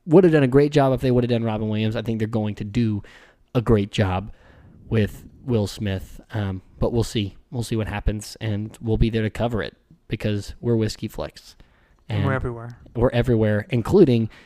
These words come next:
Speaker 1: Instagram and Facebook. Facebook at Whiskey Flicks three, Instagram Whiskey Flicks. Make sure to check us out. Check the link in the description below if you need help getting to our social media pages.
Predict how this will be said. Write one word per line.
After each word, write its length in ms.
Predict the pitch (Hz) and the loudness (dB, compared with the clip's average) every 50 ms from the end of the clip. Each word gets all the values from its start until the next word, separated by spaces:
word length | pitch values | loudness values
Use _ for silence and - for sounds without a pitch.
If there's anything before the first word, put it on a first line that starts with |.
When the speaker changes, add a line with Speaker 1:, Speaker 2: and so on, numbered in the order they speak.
| _ - - | _ 0 2
Speaker 1:
Instagram 680 | 151 143 139 147 123 117 113 110 110 110 110 107 - - - | 4 6 6 6 6 6 6 6 6 4 2 0 -2 -2 0
and 140 | 117 110 104 | 0 0 2
Facebook. 500 | - 120 113 107 - - 110 101 - - - _ _ _ | 2 2 2 2 4 4 4 4 4 -4 -16 _ _ _
Facebook 480 | 156 165 160 - - 135 123 117 - - - _ | 2 2 2 4 4 4 4 4 0 -8 -10 _
at 200 | 117 117 - - | -4 -4 -4 0
Whiskey 300 | 117 120 113 - - 123 | 2 2 2 2 0 -4
Flicks 320 | 110 - 123 113 - - - | -2 0 0 0 0 -2 -2
three, 340 | - 117 110 110 107 101 - - - - _ - | 2 4 4 4 4 2 -2 -8 -18 -20 _ -2
Instagram 720 | 147 127 117 - - 120 113 117 113 110 110 107 107 107 - _ _ _ _ _ _ | 0 0 0 2 0 2 4 4 4 4 4 2 0 -2 -4 _ _ _ _ _ _
Whiskey 420 | - 127 127 123 117 - - 120 110 | 2 4 4 4 4 2 -2 -4 -4
Flicks. 420 | - - 110 107 101 - - - | -2 -2 -2 -2 -2 -4 -10 -6
Make 200 | - 123 127 120 | -4 -4 -4 -2
sure 120 | - 135 120 | -2 -2 -2
to 60 | 113 | -2
check 260 | - - 135 120 - | 0 0 -2 0 0
us 180 | 127 110 - 127 | -2 -4 -2 -2
out. 300 | 117 110 110 - - - - _ _ - - | -2 0 -2 -4 -8 -16 -20 _ _ -16 -2
Check 180 | - 131 120 - | -2 -2 0 2
the 60 | 117 | 2
link 220 | 117 120 120 117 | 2 2 2 2
in 60 | 123 120 | 2 2
the 60 | 117 | 2
description 500 | 113 101 - - 127 101 - - 120 113 | 2 2 2 2 0 0 0 0 0 0
below 360 | 110 110 110 113 110 110 110 113 | 2 2 2 2 2 2 0 -2
if 100 | 120 113 | -2 -2
you 60 | 113 | 0
need 120 | 110 113 107 | 0 0 0
help 240 | 107 113 101 - - | 0 0 -2 0 0
getting 200 | 117 113 113 107 | 0 0 0 0
to 120 | - 107 | -2 -2
our 80 | 107 104 | -2 -2
social 320 | - - 113 101 - 113 | -2 -2 -4 -2 0 0
media 280 | 107 107 107 107 104 - | 0 0 0 0 2 2
pages. 500 | - - 101 101 - 104 104 101 - | 2 2 2 -2 -2 -4 -4 -4 -6